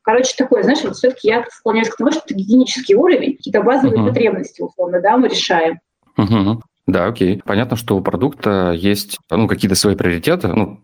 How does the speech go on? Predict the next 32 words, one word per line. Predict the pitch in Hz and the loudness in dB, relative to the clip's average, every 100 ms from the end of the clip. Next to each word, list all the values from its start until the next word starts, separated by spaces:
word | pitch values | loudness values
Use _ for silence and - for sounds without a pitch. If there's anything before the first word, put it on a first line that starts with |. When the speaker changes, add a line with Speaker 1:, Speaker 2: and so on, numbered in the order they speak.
| _ | _
Speaker 2:
прежде | 101 98 - | -2 -2 -2
всего, | 92 110 | 0 0
конечно, | 95 95 - 82 | 0 0 0 -4
продукт | - 95 95 - - _ | -2 -4 -6 -12 -20 _
в | 82 | -4
основном | 87 92 87 117 120 - | -2 0 0 0 -2 -6
смотрит | - 98 92 | -2 0 0
на | 90 | 0
бизнесовые | 87 92 90 90 78 | 2 2 2 2 2
метрики. | 78 - - 82 - | 0 -2 -8 -8 -4
Как | 85 | -4
заработать, | 85 90 135 170 139 - - | -2 0 -2 0 -4 -4 -2
э, | 90 85 | 0 0
как | 85 - | -2 -4
там | 80 80 82 | -4 -2 0
увеличить | 87 - - | 0 -2 -4
конверсию | 90 107 143 - 120 104 90 87 | 0 0 -2 -2 0 2 0 0
и | |
все | 87 90 | 0 -2
такое. | 87 - - _ _ | -4 -8 -12 _ _
Вот. | 87 82 - | 0 0 -2
И | - | -6
как | 95 | -4
вот | 98 90 | -4 -6
все-таки, | - - 95 - 90 82 - | -4 -2 -2 -2 0 0 -2
а, | 87 | -2
наладить | 85 95 90 90 | 0 0 -2 -6
такое | 90 92 | -4 -2
взаимодействие, | 85 85 87 151 - | 0 0 0 -2 -2
чтобы | - 90 92 87 85 _ | -4 -2 0 0 -4 _
и | - 104 95 | 0 2 2
задачки | 95 90 101 98 - 92 87 | 0 0 -2 -4 -6 0 0